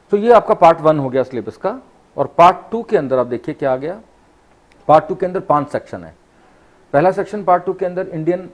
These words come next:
India and the world, मतलब India's relation in the, uh, with other countries है, है ना। तो ये इसमें आपका foreign affairs, external security related matters, nuclear policy, Indians abroad,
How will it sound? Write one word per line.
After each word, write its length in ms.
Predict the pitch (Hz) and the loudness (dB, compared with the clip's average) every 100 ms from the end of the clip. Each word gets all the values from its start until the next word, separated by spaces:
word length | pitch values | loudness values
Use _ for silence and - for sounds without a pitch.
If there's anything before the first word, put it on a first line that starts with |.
| _ _ - | _ _ -10
India 260 | 165 196 175 | 0 0 0
and 140 | 156 160 | -4 -6
the 80 | 143 | 0
world, 260 | 131 123 87 - - _ _ _ - | 2 0 -4 -16 -20 _ _ _ -12
मतलब 240 | 120 131 | -6 -6
India's 320 | 160 139 160 139 | -6 -2 -2 -2
relation 280 | 117 123 - | -4 -6 -6
in 340 | 139 - 127 | -12 -12 -8
the, 120 | 123 113 | -6 -6
uh, 300 | 104 123 117 | -6 -8 -6
with 160 | 120 | -4
other 220 | 123 127 | -4 -4
countries 360 | 120 110 117 104 | -6 -8 -8 -8
है, 200 | 101 - _ _ _ _ _ _ _ _ _ _ _ - - | -10 -12 _ _ _ _ _ _ _ _ _ _ _ -20 -16
है 60 | |
ना। 160 | 214 147 - | -16 -16 -12
तो 80 | |
ये 260 | 139 147 170 | -6 -2 -2
इसमें 380 | 160 - 160 151 | -2 -8 -10 -6
आपका 340 | 123 - 131 | -6 -6 -8
foreign 320 | 120 131 131 | -4 -4 -4
affairs, 480 | 135 - 123 123 123 | -6 -6 -6 -6 -8
external 360 | 123 - 131 131 | -18 -14 -12 -10
security 500 | 123 123 113 104 123 | -10 -10 -10 -10 -10
related 320 | 110 107 113 | -10 -12 -12
matters, 380 | 110 104 117 - | -12 -12 -14 -14
nuclear 360 | 120 110 127 123 | -16 -10 -10 -6
policy, 340 | 110 107 - 120 | -6 -6 -8 -12
Indians 460 | 120 117 120 120 | -10 -10 -10 -10
abroad, 420 | 110 101 110 185 | -10 -2 0 0